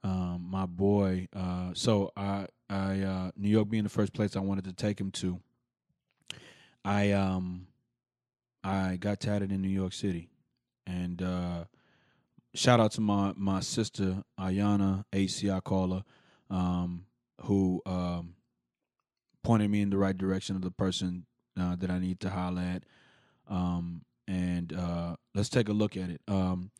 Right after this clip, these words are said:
so, uh, on my left hand here, you'll see,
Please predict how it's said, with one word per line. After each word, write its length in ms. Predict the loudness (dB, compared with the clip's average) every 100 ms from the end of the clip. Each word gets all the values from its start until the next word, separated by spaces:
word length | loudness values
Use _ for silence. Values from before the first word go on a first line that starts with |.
| -20 -20 -20 _ -6
so, 520 | 8 10 10 8 4 2
uh, 400 | 4 6 6 2 -2 2
on 140 | 6
my 160 | 6 6
left 380 | 6 4 2 0
hand 560 | 2 4 4 0 -2
here, 420 | -4 0 2 2
you'll 220 | 0 0 -2
see, 480 | 0 0 0 -2